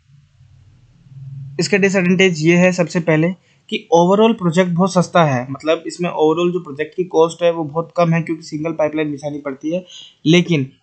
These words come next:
जो इसकी initial cost है starting में, तो आपको बहुत बड़े diameter के pipe इसमें बिछाने पड़ते हैं underground, तो जो उनकी initial cost है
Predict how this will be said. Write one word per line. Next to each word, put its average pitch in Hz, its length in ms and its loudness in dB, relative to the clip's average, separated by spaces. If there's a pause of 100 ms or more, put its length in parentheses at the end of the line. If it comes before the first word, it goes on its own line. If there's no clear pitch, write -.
जो 196 60 2
इसकी 190 320 -4
initial 180 540 2
cost 160 380 -2
है 127 240 -6 (280)
starting 160 520 0
में, 185 200 0
तो 185 80 -2
आपको 170 580 0 (320)
बहुत 165 420 0
बड़े 160 240 2
diameter 160 540 2
के 165 80 0
pipe 156 380 0 (180)
इसमें 156 280 -6
बिछाने 143 340 -8
पड़ते 143 300 -8
हैं 143 140 -6
underground, 143 580 -2 (360)
तो 156 80 -4
जो 165 140 2
उनकी 165 440 2
initial 175 460 4
cost 143 340 -2
है 156 140 0